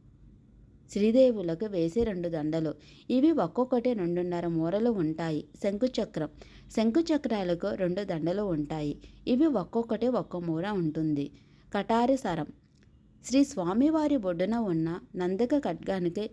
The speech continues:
అలంకరించే దండను కటారి సరం అని అంటారు. ఈ దండ రెండు మూరలు ఉంటుంది. తావలములు.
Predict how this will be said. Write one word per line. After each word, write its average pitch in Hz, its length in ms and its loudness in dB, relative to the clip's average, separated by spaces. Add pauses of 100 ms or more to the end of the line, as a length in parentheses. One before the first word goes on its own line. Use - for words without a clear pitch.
(140)
అలంకరించే 202 680 0
దండను 170 520 -2 (520)
కటారి 233 400 2
సరం 190 320 -4 (120)
అని 190 180 -4
అంటారు. 160 540 -2 (380)
ఈ 269 120 6
దండ 196 300 0
రెండు 226 300 2
మూరలు 190 420 0
ఉంటుంది. 156 600 -2 (2250)
తావలములు. 202 680 2